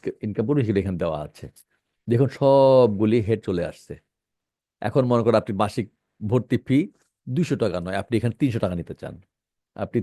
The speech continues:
তিনশো দিয়ে দেন এখানে। তারপর মাসিক বেতন মনে করুন যে এর, আহ, আপনি নেবেন একশো টাকা। এখানে লিখলে কিন্তু সেভ হয়ে যায়, data successfully saved।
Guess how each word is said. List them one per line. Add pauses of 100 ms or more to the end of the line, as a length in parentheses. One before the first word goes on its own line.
(100)
তিনশো
দিয়ে
দেন
এখানে। (2750)
তারপর
মাসিক
বেতন (120)
মনে
করুন
যে (100)
এর, (600)
আহ,
আপনি
নেবেন (880)
একশো
টাকা। (840)
এখানে
লিখলে
কিন্তু
সেভ
হয়ে
যায়,
data
successfully
saved।